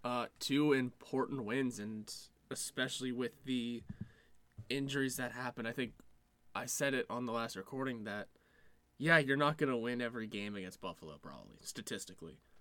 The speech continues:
Um, but these two, given the injuries we have and the standing of the, uh,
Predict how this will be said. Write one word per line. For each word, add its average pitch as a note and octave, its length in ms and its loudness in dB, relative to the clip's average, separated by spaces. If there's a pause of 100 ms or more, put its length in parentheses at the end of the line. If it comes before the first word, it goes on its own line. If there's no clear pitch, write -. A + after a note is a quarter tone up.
(400)
Um, A2+ 360 -2
but A2 200 -2
these D#3 260 2
two, D#3+ 360 2
given C3+ 240 2
the A#2 140 -2
injuries C#3+ 420 2
we C3 140 0
have B2 640 -2
and G#2 280 -4
the A2 180 -2
standing B2+ 760 -2
of B2+ 380 -4
the, B2+ 460 -2 (420)
uh, F#2+ 280 -6